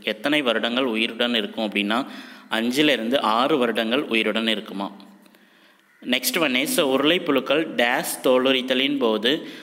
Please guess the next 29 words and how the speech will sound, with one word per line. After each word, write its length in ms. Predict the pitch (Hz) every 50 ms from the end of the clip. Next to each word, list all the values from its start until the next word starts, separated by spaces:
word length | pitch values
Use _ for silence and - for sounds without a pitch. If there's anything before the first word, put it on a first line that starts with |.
| - - - -
சிறுகுடலை 600 | 147 139 147 143 147 139 127 120 123 127 143 -
அடையும். 480 | 117 110 101 101 101 104 107 101 101 - - - - - - - - _ _ _ _ _ _ _ _ _ _ _ - - - -
அதாவது, 300 | - 107 113 113 127 139
நாலு 360 | 127 117 120 165 170 165 151
முறை 260 | 143 135 127 143 151
வந்து 300 | 135 123 120 127 135 127
அதோட 200 | 113 110 110 117
life, 300 | 117 113 107 113 110 - - - - - - -
அஹ், 140 | 123 117
சைக்கிளில் 640 | 110 - - 123 113 110 - - 110 107 117 139 214 - - - - - - - - - - - -
தோலுரிக்குது. 640 | 120 117 120 127 120 110 107 - - 101 110 131
அதுல 240 | 143 123 110 110 113
முதல் 420 | 113 113 117 117 143 156 180 180
தோலுரித்தல் 540 | - 143 127 123 127 120 120 120 127 139 143
எந்த 240 | 139 120 113 120 120
இடத்துல 200 | 117 117 123 120
நடக்குது 520 | 120 117 110 107 - - 104 107 117 120
அப்படின்னா 320 | 110 107 107 104 110 120 123
வந்து, 320 | 117 107 101 113 135 139 - - - - - - - - - - - - - _ _ _ _ _ _ _ _ _ _ _ _ _ _ _ -
அஹ், 100 | 120 120 120 -
சிறுகுடல்ல 520 | 147 139 147 143 143 123 123 120 120 127
நடக்குது. 460 | 131 127 110 101 - - 98 98 95 - - - - - - - - - _ -
Okay, 500 | 104 104 - 135 123 104 - - - -
so, 140 | - 127 113
அப்போ 300 | - 123 113 110 113 123
ஆன்சர் 240 | 139 - - 156 127
வந்து 260 | 113 110 107 123 139
முதலாவது 580 | 131 117 113 120 131 131 131 131 127 123 131
தோலுரித்தல் 680 | 127 127 120 110 110 110 110 110 110 107 - 131 151 180